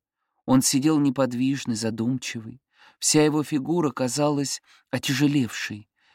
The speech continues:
и осталась в её памяти мрачным пятном. «Он понимает.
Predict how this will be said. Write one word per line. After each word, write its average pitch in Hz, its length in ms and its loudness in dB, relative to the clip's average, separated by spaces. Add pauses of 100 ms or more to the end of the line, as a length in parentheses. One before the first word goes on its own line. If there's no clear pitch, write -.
(120)
и 123 60 0
осталась 139 540 2
в - 40 -4
её 131 200 2
памяти 139 460 0
мрачным 123 520 0
пятном. 107 580 -4 (720)
«Он 123 180 -2
понимает. 131 840 -2